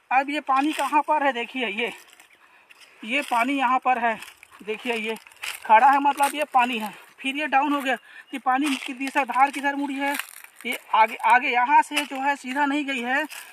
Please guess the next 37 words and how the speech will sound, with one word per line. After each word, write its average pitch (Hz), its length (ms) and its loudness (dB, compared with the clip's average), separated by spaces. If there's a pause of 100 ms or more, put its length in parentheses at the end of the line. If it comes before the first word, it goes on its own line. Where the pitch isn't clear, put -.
(140)
ये 277 200 -2
जो 277 180 -6
धार 226 360 2
है 262 300 0
इधर, 233 360 4 (240)
ये 214 300 -2 (580)
ये 254 200 -2
situation 254 560 -2
में 240 120 -6
है, 247 380 -2
यहाँ 254 360 -2
से 285 140 -8
फिर 269 200 -6
थोड़े 247 200 -2
से 262 160 -8 (500)
changes 247 380 -2
position 262 440 -4
में 262 80 -4
है, 269 260 -2 (680)
यहाँ 226 320 -2
पर 254 220 0
है। 247 220 -2 (600)
तो 247 240 -8
इसको 240 360 -8
देखना 240 320 -2
है, 254 160 0
पैर 240 280 2
के 262 100 -8
movement 269 320 -4
को 285 80 -10
भी 285 100 -2
देखना 285 280 -4
है। 269 60 -2
पैर 240 260 2
जैसा 262 260 -6
जैसा 269 280 -4
जाएगा, 240 380 2